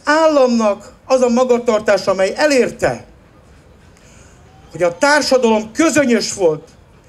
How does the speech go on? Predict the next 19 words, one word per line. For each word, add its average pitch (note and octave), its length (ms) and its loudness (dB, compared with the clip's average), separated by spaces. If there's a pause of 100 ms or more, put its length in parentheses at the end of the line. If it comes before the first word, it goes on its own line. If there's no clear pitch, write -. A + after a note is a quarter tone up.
(260)
mind C4+ 340 -2
az A#3 160 -2
iránt, F3+ 420 -2
amit G3+ 280 -8
ma G3 100 0
rettenetnek G#3+ 840 -2
ítélünk E3+ 520 -4
meg, C4 320 0 (1300)
akkor G#3+ 240 -6
világosan G#3 600 0
látszik G#3+ 360 -4
ez G#3 100 -4
a G#3 100 -2
párhuzam. C3 600 -4 (640)
Világosan B3+ 600 0
lehet A#3+ 280 0
látni B3+ 320 0
azt D4+ 360 -2
is, F#3 360 -10